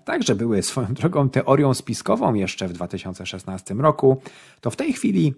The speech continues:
jest to fakt, a do pracy nad nimi przyznaje się już ponad połowa państw na świecie. I tak też możemy chociażby przeczytać o Korei, o Banku Korei, który także,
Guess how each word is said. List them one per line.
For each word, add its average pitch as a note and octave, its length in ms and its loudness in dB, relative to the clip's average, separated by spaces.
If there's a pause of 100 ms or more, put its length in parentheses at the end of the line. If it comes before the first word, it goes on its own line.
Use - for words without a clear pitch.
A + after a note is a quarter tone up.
jest G2 260 0
to - 80 -14
fakt, - 460 0 (320)
a B3+ 140 -2
do - 120 2
pracy B3+ 340 0
nad E3 200 0
nimi D3+ 380 2 (120)
przyznaje B2+ 560 0
się F#2 320 -4
już E2 240 -6
ponad C#3 520 0 (280)
połowa D#3 520 2
państw - 520 -18
na C3 120 -6
świecie. - 500 -10 (540)
I - 100 -4
tak - 240 2
też - 300 4
możemy G2 300 4
chociażby F#2+ 520 2
przeczytać - 680 -2
o F#2 320 2
Korei, D#3+ 500 6 (240)
o E2+ 100 -6
Banku A2+ 440 4
Korei, G2+ 420 4
który F2+ 340 -2
także, B2 520 4